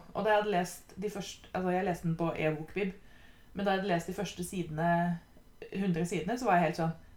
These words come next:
«Dette er en fantastisk bok! Denne boken må alle lese. Den er så full av refleksjoner og tanker, og så gøy at, å sette noe så actionfylt midt i, midt i Oslo-gryta, eh, som et utgangspunkt, i stedet for at det er bare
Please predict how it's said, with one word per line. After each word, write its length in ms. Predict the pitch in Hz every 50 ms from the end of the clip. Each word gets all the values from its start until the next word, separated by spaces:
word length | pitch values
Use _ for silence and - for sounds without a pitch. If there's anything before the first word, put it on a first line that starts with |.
| - -
«Dette 220 | - 175 170 -
er 120 | 151 139 147
en 60 | 151
fantastisk 1000 | 160 - - - 190 196 - - - - 175 - - - - - - 285 285 - -
bok! 280 | 311 403 415 427 - - - - - - - - -
Denne 240 | - 262 226 190 196 185
boken 240 | 180 170 - 185
må 140 | 196 233 - -
alle 280 | 302 262 208 190 202 220
lese. 300 | 226 202 180 170 - 277
Den 140 | 247 226 226
er 240 | 226 226 233 226 -
så 380 | - - - - - 233 240 254 254
full 320 | - - 233 226 240 247
av 220 | 233 214 220 220 226
refleksjoner 800 | 220 185 - - - - - - 214 190 185 185 180 185 190 208
og 60 | 214
tanker, 320 | - 202 196 170 - 190 196
og 60 | 196
så 80 | 226 208
gøy 320 | 190 185 175 160 170 165
at, 240 | 175 175 - - -
å 80 | - 202
sette 300 | 208 - 226 233 - 175
noe 100 | 180 196
så 140 | 202 196 -
actionfylt 800 | - 170 - - - - 190 185 175 247 247 240 - - - - - - - - - - - - - -
midt 340 | - 202 208 - - - -
i, 1080 | 202 214 208 208 202 202 202 196 196 190 190 190 190 185 185 185 185 185 185 180 180 -
midt 220 | - 202 202 - -
i 40 | 214
Oslo-gryta, 680 | 220 - - 185 180 180 214 240 247 - 466 453 - - - - - - - - - - - - - - -
eh, 460 | - 202 208 208 202 202 196 190 190 190
som 180 | 185 220 208 208
et 180 | 208 208 -
utgangspunkt, 560 | - - - - 160 151 170 - - 247 233 240
i 60 | 240
stedet 320 | 226 - 175 139 147 165 170
for 100 | 180 185
at 60 | 175
det 100 | 190 180
er 280 | 165 151 156 165 170
bare 320 | 170 170 156 160 156 156